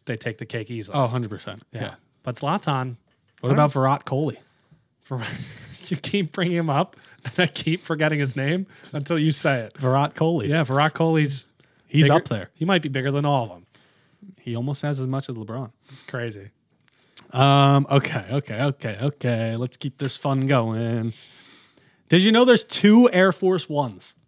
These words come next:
Speaker 1: What? Like, yeah, the two that I bought as a kid, and I put them on my feet.
Speaker 2: That's good.
Speaker 1: Thank you.
Speaker 2: No. <laughs> Did you know there's two Air Force One airplanes?
Speaker 1: No. I,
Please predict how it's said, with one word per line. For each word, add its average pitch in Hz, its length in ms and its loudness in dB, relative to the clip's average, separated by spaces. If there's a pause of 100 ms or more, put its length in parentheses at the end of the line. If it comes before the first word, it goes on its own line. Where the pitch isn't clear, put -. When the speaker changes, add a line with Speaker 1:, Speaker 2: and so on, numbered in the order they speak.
(920)
Speaker 1:
What? 123 260 -6
Like, 127 220 -6
yeah, 143 200 0
the 127 120 -8
two 147 260 -2
that 139 140 0
I 131 140 0
bought 131 480 -2 (140)
as 131 160 -4
a 131 40 -8
kid, 151 220 -2
and 131 80 -2
I 123 80 -4
put 143 160 -8
them 139 120 -6
on 131 100 -4
my 117 120 -6
feet. - 480 -14
Speaker 2:
That's - 140 -20
good. 135 320 0 (100)
Speaker 1:
Thank 110 220 -12
you. 175 220 -2 (1000)
Speaker 2:
No. 139 440 4 (100)
<laughs> 220 120 0
Did 165 220 4
you 170 80 4
know 170 140 4
there's 160 200 2
two 202 240 2
Air 208 140 6
Force 190 280 2
One 151 200 4 (100)
airplanes? 147 920 2 (800)
Speaker 1:
No. 135 540 -2 (220)
I, 170 160 -4